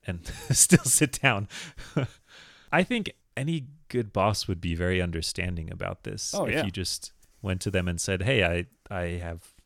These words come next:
Speaker 1: this problem where I can't stand for long periods of time, so I'm just gonna sit down. And I wanted to let you know so you don't just see me doing it and think I'm being, like, a, not a team player or something."
Speaker 2: Yeah, like, uh,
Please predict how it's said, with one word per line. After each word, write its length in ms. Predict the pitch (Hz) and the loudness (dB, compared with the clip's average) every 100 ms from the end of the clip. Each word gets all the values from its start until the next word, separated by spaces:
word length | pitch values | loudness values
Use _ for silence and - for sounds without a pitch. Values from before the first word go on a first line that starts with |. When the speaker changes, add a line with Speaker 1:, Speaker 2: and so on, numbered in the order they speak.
| _ | _
Speaker 1:
this 120 | - | -14
problem 420 | - 90 90 117 135 | -6 -2 -2 -2 -2
where 120 | 110 | 0
I 80 | 90 | 0
can't 280 | - 95 - | 0 -6 -6
stand 360 | - - 98 101 | -10 -4 -2 -2
for 80 | 113 | -4
long 180 | 104 104 | -4 -2
periods 240 | 107 104 | -4 -2
of 80 | 98 | -2
time, 280 | 110 135 151 | 0 -2 -2
so 480 | - 92 87 87 87 | 0 0 0 -2 -4
I'm 160 | 87 | -6
just 200 | 87 90 | -4 -6
gonna 140 | - 101 | -4 -2
sit 160 | - | -2
down. 300 | 117 165 - - | 0 -2 -2 -8
And 100 | - | -4
I 40 | |
wanted 240 | 90 90 87 | 0 0 0
to 80 | 98 | -2
let 100 | 101 | -4
you 80 | 95 | 0
know 160 | 110 | 2
so 160 | 110 104 | 2 2
you 120 | 98 | 4
don't 260 | 95 90 - _ - | 4 2 -4 _ -12
just 160 | - | -2
see 120 | - 113 | 2 2
me 120 | 95 | 4
doing 260 | 98 92 | 4 4
it 40 | 87 | 2
and 120 | 87 | -4
think 180 | 92 85 | -4 -2
I'm 120 | 82 | -2
being, 280 | 82 85 82 | -2 -4 -6
like, 220 | 82 85 | -8 -6
a, 260 | 90 92 92 _ _ _ - | -6 -6 -10 _ _ _ -6
not 200 | 95 90 | -2 0
a 40 | |
team 300 | 85 113 95 | 0 -2 -2
player 320 | 87 90 85 82 | 0 2 2 -2
or 40 | |
something." 400 | - - 95 95 - | -4 -6 -8 -10 6
Speaker 2:
Yeah, 300 | 170 143 117 | 10 10 10
like, 260 | 123 | 4
uh, 40 | 120 | 4